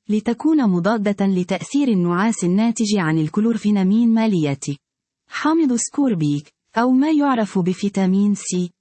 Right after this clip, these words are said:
وهي مادة مضادة للأكسدة وتعمل على تقوية مناعة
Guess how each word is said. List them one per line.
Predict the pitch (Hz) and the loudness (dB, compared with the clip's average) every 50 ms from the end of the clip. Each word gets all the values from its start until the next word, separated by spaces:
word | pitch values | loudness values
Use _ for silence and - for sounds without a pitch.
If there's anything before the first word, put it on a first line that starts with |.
| - | -4
وهي | 196 202 202 208 240 254 254 240 | -2 -2 0 0 0 2 2 2
مادة | 220 233 269 269 226 220 220 214 - 190 | 2 2 2 2 0 0 0 0 0 0
مضادة | 180 175 175 165 180 220 240 214 196 202 190 - 180 | 2 2 0 0 0 0 0 0 -2 -2 -2 -2 -2
للأكسدة | 170 165 170 170 156 151 160 - - - 233 226 226 214 - - | 0 0 0 -2 -2 -4 -6 -6 -4 -4 -2 -2 -2 -2 -2 -2
وتعمل | 202 180 175 175 - 240 247 247 226 208 196 | -2 -2 -2 -2 0 0 2 2 2 2 2
على | 190 180 165 165 165 165 | 0 0 0 0 0 -2
تقوية | 165 - 170 - - 220 240 254 247 226 - | -2 -4 -8 -6 -4 -2 0 0 0 -2 -2
مناعة | 220 202 185 170 180 202 226 233 208 190 | 0 0 0 2 2 2 2 0 0 -2